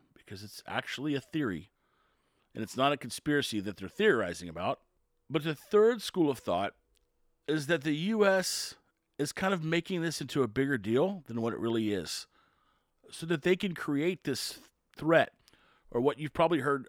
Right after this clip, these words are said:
a false flag. And so the way that it works is the U S starts blowing up the media, showing all these troops, saying, "Putin's gonna invade, he's gonna invade, he's gonna invade, he's gonna come in. Y'all, come on, let's get ready, let's do it."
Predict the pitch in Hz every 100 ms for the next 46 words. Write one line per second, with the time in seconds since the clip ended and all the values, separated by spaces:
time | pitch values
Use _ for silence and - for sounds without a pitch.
0 | - 120 - 180 165 - - 139 131 101
1 | 65 - _ _ _ _ _ _ _ -
2 | 156 208 190 185 226 262 202 151 208 185
3 | 170 135 139 156 202 202 190 - 151 -
4 | 147 170 196 202 202 170 170 165 196 196
5 | 185 156 - 190 196 185 180 165 - 202
6 | 190 190 170 - - _ 151 139 180 190
7 | 240 285 180 202 214 214 269 180 160 175
8 | 165 160 151 165 - 180 233 247 170 185
9 | 175 208 220 190 - 139 185 170 - 185
10 | 202